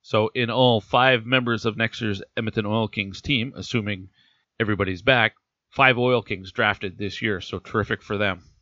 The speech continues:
You can follow me on Twitter at T P S underscore Guy, and maybe you can let me know, uh, what stood out for you on draft day. Was it an individual in the N H L team that had a great day or a bad day, or was, was it,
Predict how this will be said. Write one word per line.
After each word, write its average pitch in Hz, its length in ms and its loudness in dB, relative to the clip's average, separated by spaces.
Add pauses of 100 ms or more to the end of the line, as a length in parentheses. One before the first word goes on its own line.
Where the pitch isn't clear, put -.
(260)
You 127 100 0
can 127 80 0
follow 165 260 4
me 160 100 0
on 147 180 4
Twitter 151 340 2
at 147 220 0
T 156 140 -4
P 156 180 0
S 143 260 2
underscore 143 520 0
Guy, 135 140 -2
and 165 120 0
maybe 139 180 4
you 139 60 -2
can 135 160 -4
let 131 140 0
me 127 100 -4
know, 131 460 2 (120)
uh, 110 80 -2
what 110 280 -2
stood 135 240 4
out 123 140 4
for 131 100 -2
you 131 220 4
on 104 200 2
draft 98 360 2
day. 101 120 0
Was 98 260 -2
it 104 200 -2
an 107 140 -4
individual 110 1000 0 (180)
in 117 140 -6
the 120 160 -8
N 127 100 0
H 131 220 2
L 143 120 4
team 156 200 -2
that 151 140 2
had 147 160 2
a 147 40 2
great 143 260 0
day 147 220 2
or 123 160 -2
a 107 60 -2
bad 123 300 4
day, 135 360 0
or 107 340 -6 (300)
was, 104 480 -2
was 101 220 -4
it, 110 140 -2